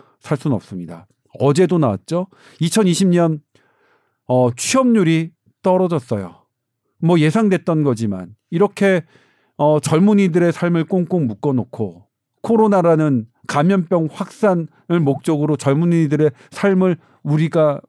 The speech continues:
묶어놨네요. 그리고 난 정말로 묻고 싶어요. 가장 큰 피해가 있는 육십 대 고령분들에게 우리 물어본 적 있나요?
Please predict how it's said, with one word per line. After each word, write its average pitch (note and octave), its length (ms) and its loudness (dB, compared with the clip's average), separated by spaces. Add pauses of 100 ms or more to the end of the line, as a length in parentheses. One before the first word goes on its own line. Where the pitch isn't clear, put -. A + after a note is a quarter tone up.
(100)
묶어놨네요. A#2 520 -2
그리고 G3+ 260 2
난 E3 180 0
정말로 D3 340 -2
묻고 G#2+ 180 -10
싶어요. G2+ 180 -20 (300)
가장 F3+ 420 -2
큰 A#3 220 -4
피해가 G3+ 600 0
있는 C3 420 0
육십 D3 320 -6
대 E3 100 -4
고령분들에게 A#2+ 720 -6
우리 A#2+ 180 -2
물어본 A2+ 460 -6
적 G#2 140 -14
있나요? F2+ 320 -20